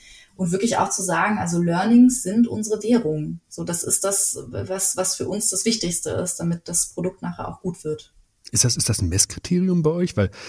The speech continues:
Speaker 2: wir haben auch in einer letzten Folge mal so ein bisschen über Innovations-K P Is gesprochen. Messt ihr das dann auch, die Learnings?
Speaker 1: Nee, tatsächlich, äh, messen wir das nicht, aber wir als Digitalisierungsbereich wissen das für uns, dass das halt wirklich unsere Währung ist, aus, aus dem, was wir da draußen hören, zu lernen.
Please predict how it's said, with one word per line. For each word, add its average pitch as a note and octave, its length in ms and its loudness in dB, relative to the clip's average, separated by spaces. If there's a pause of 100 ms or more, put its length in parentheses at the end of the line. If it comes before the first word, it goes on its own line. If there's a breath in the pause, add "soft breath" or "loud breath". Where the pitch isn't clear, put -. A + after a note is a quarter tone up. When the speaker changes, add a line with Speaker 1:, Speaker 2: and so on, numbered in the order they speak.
(160 loud breath)
Speaker 2:
wir F#2 80 0
haben G#2+ 100 6
auch G#2+ 100 -2
in A#2+ 60 2
einer G#2+ 120 2
letzten A2 260 4
Folge G#2+ 220 4
mal G#2 80 6
so G2+ 80 0
ein G2 40 2
bisschen A2 200 -2
über G2 160 -4
Innovations-K G#2+ 680 0
P C#3+ 120 -6
Is D3 240 -2
gesprochen. - 580 -2 (260 loud breath)
Messt - 340 4
ihr G3+ 60 0
das G#3+ 220 -2
dann G3+ 160 -2
auch, G3 220 -4
die F3 120 -4
Learnings? F3 520 -2 (800 loud breath)
Speaker 1:
Nee, B3+ 340 6
tatsächlich, A#3 600 4
äh, F#3+ 220 6
messen A#3+ 260 6
wir G3+ 80 6
das G3 140 2
nicht, A#3 260 6
aber F3+ 220 4
wir G#3+ 180 8
als F#3+ 140 4
Digitalisierungsbereich F#3+ 1400 2
wissen F3+ 240 4
das E3 180 0
für D3+ 120 -2
uns, E3+ 280 2
dass E3+ 180 0
das E3 160 0
halt - 280 -4
wirklich - 280 -10
unsere F3 300 0
Währung D#3+ 320 0
ist, - 320 -2
aus, E3 200 -2
aus - 340 -2
dem, E3+ 200 0
was E3+ 180 -2
wir D#3+ 80 0
da D#3 240 2
draußen E3+ 400 0
hören, E3 360 0
zu E3 160 -2
lernen. D#3+ 480 -6